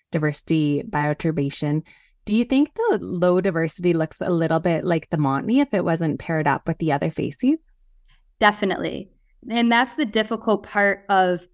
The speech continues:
Speaker 2: trying to figure out where the Montney ends and the Sunset Prairie begins, especially within more western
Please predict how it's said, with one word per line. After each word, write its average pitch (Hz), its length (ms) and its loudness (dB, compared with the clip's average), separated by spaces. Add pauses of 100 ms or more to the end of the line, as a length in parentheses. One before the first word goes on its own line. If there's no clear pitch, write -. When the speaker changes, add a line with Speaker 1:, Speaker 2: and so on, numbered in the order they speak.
(240)
Speaker 2:
trying 208 320 2
to 202 140 -6
figure 202 440 0
out 180 300 0
where 185 460 0 (200)
the 190 60 0
Montney 190 540 2
ends 233 520 -2
and 190 280 2
the 180 60 0
Sunset 185 460 0
Prairie 185 320 0
begins, 175 640 -2
especially 214 600 0
within 190 600 -2 (240)
more 185 320 2
western 170 840 -2